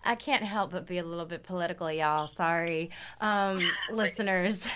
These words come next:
Speaker 1: I hope you underst-, I hope you've realized, um,
Speaker 2: It's an election year, and it is the hundred year anniversary of women's suffrage, so speak your mind, shall we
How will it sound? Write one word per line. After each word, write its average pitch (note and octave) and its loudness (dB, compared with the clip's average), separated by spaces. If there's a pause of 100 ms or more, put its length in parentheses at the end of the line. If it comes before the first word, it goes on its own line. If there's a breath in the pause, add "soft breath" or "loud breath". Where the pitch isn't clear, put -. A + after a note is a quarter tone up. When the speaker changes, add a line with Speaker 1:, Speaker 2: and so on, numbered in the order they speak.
(100)
Speaker 1:
I F#3+ 2
hope G3 -2
you G3+ -2
underst-, F#3+ -2 (180 loud breath)
I A#3 0
hope C4+ 6
you've A3+ 0
realized, D#3+ 0 (300 loud breath)
um, F#3 6
Speaker 2:
It's F#4 4
an D#4+ 4 (100)
election D4 2
year, B3+ 6 (400)
and E4 -2
it - -2
is - 0
the B3+ 2
hundred B3+ 0
year B3 6
anniversary A3+ 2
of G#3+ -10
women's G#3+ -12 (120)
suffrage, - 2 (100)
so G#3+ -4 (100)
speak - 4
your D4 4
mind, E4+ 4
shall G#3 -2
we - -4